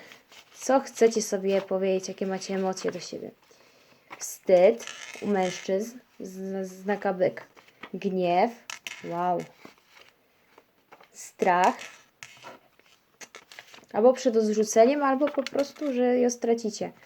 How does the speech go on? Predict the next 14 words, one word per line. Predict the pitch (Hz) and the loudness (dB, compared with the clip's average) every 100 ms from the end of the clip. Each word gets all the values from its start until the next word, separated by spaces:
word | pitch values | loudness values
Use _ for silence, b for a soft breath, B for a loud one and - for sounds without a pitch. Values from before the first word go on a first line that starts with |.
| b b | b b
Zaniedbanie. | 190 190 226 226 196 190 196 175 - - _ _ - _ _ _ | -2 4 8 8 6 4 4 4 -2 -10 _ _ -20 _ _ _
Albo | - 208 | -2 0
wy | 202 | 4
ją | 254 285 | 4 6
zaniedbaliście, | 311 311 294 302 302 302 - | 4 2 4 4 4 0 0
albo | 262 240 233 - - | 2 4 2 0 -2
ona | 226 202 | 0 0
was | 180 175 175 | -2 -4 -4
zaniedbuje. | 180 175 170 175 170 165 | -4 -4 -6 -6 -6 -6
Ciekawe, | - - 175 175 196 320 - - | -10 -14 -14 -4 -2 -2 -4 -8
bardzo | 196 185 175 | -6 -6 -10
ciekawe. | - - - 208 240 - b b b b b _ _ _ - - _ - _ | -18 -16 -10 -4 -4 -6 b b b b b _ _ _ -20 -20 _ -20 _
Czytania. | - - 190 185 196 285 B B B - _ _ _ _ 208 | -8 -6 -4 -4 -2 -4 B B B -20 _ _ _ _ 2
Nadzieja. | 214 214 196 190 170 | 6 6 8 8 8